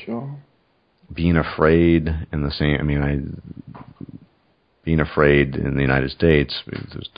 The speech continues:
Speaker 2: prostitution's illegal for the most part, apart from Nevada, et cetera.
Speaker 1: Yeah.
Speaker 2: It's, um, it seems to make, uh,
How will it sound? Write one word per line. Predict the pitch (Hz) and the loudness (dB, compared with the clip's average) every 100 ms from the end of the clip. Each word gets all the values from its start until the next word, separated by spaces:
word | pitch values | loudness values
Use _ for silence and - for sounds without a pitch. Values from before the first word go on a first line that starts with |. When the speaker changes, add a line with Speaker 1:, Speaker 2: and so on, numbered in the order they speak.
| _ | _
Speaker 2:
prostitution's | - 67 - 76 - 85 - | 2 2 2 -6 -6 -12 -4
illegal | 85 80 76 | 0 0 -2
for | 76 | -2
the | |
most | 69 71 - | -2 -2 0
part, | 67 - | 0 0
apart | - - | -10 -12
from | - | -8
Nevada, | 62 69 69 67 | -2 0 2 0
et | - | -4
cetera. | 76 - 71 67 | -6 -2 0 -2
Speaker 1:
Yeah. | 71 92 - _ _ _ _ _ | -6 -14 -18 _ _ _ _ _
Speaker 2:
It's, | 76 - - 76 | -6 -6 -4 2
um, | 69 69 69 67 65 73 82 _ _ | 4 4 2 0 -2 -8 -12 _ _
it | 82 | -4
seems | 90 82 | 0 0
to | - | 2
make, | 71 69 - - - | 0 0 -4 -14 -10
uh, | 73 - 71 - | -6 -4 -4 -4